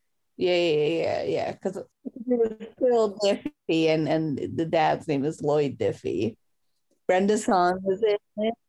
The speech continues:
Evan Peters was in it. Real star-studded cast.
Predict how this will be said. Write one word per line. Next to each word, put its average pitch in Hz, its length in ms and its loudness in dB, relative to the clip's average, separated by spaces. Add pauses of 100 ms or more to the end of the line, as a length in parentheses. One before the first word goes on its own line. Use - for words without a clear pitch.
(400)
Evan 202 280 2
Peters 208 600 2
was 202 120 -2 (140)
in 202 140 -2
it. 214 300 0 (360)
Real 262 260 -4
star-studded 226 680 -4
cast. - 720 -6